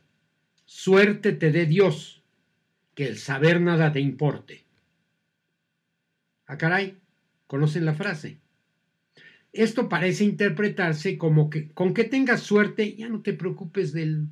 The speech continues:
la sabiduría o del conocimiento del estudio. Pero se les olvida que va una coma y la frase se escucha, "Suerte te dé Dios, que el saber nada,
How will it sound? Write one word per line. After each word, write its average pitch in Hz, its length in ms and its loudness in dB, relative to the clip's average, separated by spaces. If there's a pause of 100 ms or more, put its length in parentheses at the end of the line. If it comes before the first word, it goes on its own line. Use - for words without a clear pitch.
(260)
la 160 100 -4
sabiduría 170 640 -4
o 170 40 -6
del 156 200 -4
conocimiento 156 720 -2
del 143 140 -4
estudio. 156 540 -8 (1080)
Pero 170 140 -2
se 160 160 2
les 160 260 2
olvida 185 440 2
que 170 140 -2
va 165 100 0
una 175 360 -2
coma 165 580 0 (960)
y 147 100 -6
la 143 160 -2
frase 165 460 0
se - 140 -6
escucha, 160 720 -4 (680)
"Suerte 202 720 4
te 151 200 0
dé 170 140 2
Dios, 175 560 0 (400)
que 151 120 0
el 127 140 -2
saber 156 460 0
nada, 170 600 2